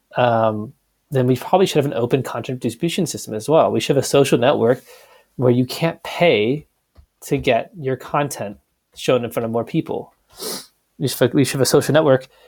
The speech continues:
where everybody has equal access through the merits of their content alone,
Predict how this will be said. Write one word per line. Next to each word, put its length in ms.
where 420
everybody 360
has 140
equal 300
access 600
through 260
the 340
merits 400
of 100
their 120
content 400
alone, 520